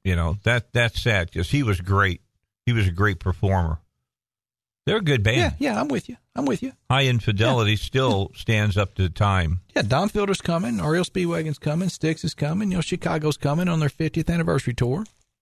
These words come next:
Speaker 1: I gotta go see them.
Speaker 2: Yeah.
Speaker 1: You know,
Speaker 2: Yeah.
Speaker 1: the, fir-, the first time I saw Chicago was at Dex,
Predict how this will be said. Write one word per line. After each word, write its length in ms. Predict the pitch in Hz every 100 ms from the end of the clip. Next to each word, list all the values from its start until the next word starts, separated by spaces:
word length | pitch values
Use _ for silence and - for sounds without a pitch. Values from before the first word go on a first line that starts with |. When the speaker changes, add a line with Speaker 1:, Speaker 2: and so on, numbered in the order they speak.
| _
Speaker 1:
I 100 | 90
gotta 300 | 98 110 117
go 120 | 87 82
see 220 | - 92
them. 160 | 90
Speaker 2:
Yeah. 120 | - 202 - _ _
Speaker 1:
You 80 | 135
know, 80 | 165
Speaker 2:
Yeah. 60 |
Speaker 1:
the, 60 | 131
fir-, 160 | 156 - 117
the 100 | 113
first 340 | 160 165 -
time 300 | 135 127 117
I 140 | 110
saw 260 | 110 - 101
Chicago 760 | 95 110 - 104 101 98 82 87 - _ _ _ _ -
was 160 | 95
at 240 | 101 95 95
Dex, 340 | 123 143 -